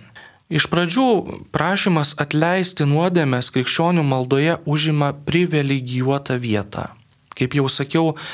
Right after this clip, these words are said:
daugelis, e, dvasinių autorių ir bažnyčios tėvų, jie pažymi, kad, e, tą vidinį žmogaus nusiteikimą,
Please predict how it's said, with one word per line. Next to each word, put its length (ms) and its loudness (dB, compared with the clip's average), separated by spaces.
daugelis, 840 0
e, 440 -8
dvasinių 560 2
autorių 640 2
ir 80 0
bažnyčios 600 0
tėvų, 340 2
jie 160 2
pažymi, 520 2
kad, 240 -4
e, 360 -8
tą 240 0
vidinį 480 2
žmogaus 480 0
nusiteikimą, 920 -2